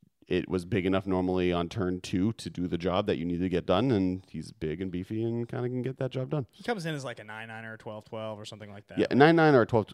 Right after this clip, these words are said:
Speaker 1: uh, like, anything close to ten ten on turn two is normally enough to win.
Speaker 2: Yeah, definitely. All right, what do you got number ten?
Speaker 1: Uh, my number ten is Become Immense.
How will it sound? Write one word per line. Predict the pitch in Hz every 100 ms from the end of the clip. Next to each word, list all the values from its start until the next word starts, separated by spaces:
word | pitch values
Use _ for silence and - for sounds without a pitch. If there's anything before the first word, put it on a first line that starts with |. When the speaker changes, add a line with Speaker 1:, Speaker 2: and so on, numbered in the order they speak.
| -
Speaker 1:
uh, | 117
like, | 107 -
anything | 156 160 151 123
close | 120 113
to | 95
ten | - - 95
ten | 120 120
on | 92 90
turn | - 92 87
two | 92 101
is | 90
normally | 90 95 87 76
enough | 78 69 -
to | -
win. | - 90
Speaker 2:
Yeah, | 113 139 123
definitely. | 123 101
All | 113
right, | 123
what |
do | 147
you |
got | 139
number | 139 127
ten? | 101 _ 98
Speaker 1:
Uh, | 104
my | 104 196
number | 277 254
ten | 247 269 180
is | - 156 156 120
Become | 143 180 165 160
Immense. | 147 139 - -